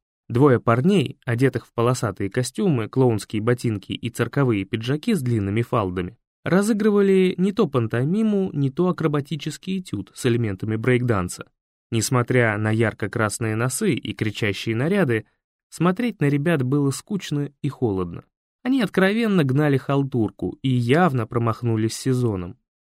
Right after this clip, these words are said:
Благодатная пора для уличных актёров, поэтов и музыкантов ещё не наступила. Зрители поднимали воротники, глубже натягивали капюшоны,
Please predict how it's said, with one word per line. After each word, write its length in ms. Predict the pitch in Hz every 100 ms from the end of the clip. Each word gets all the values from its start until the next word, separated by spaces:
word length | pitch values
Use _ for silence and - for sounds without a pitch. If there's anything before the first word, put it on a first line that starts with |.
| -
Благодатная 680 | 107 104 110 110 - 104
пора 340 | 98 127 180 139
для 160 | 104
уличных 480 | 104 104 95 - 101
актёров, 440 | 117 - 208 104 - _
поэтов 460 | 120 123 - -
и 20 | 110
музыкантов 680 | 113 139 190 165 120 - _
ещё 360 | 147 147 135 147
не 120 | 131
наступила. 680 | 127 123 - 139 113 92 - _ _ _ _ _ _ _ _
Зрители 520 | 131 180 240 240 190
поднимали 640 | 175 170 151 170 175 180
воротники, 720 | 151 143 127 123 120 180 175 - _
глубже 420 | 143 185 185 143
натягивали 560 | 147 143 160 143 123 117
капюшоны, 760 | - - 110 - 180 180 135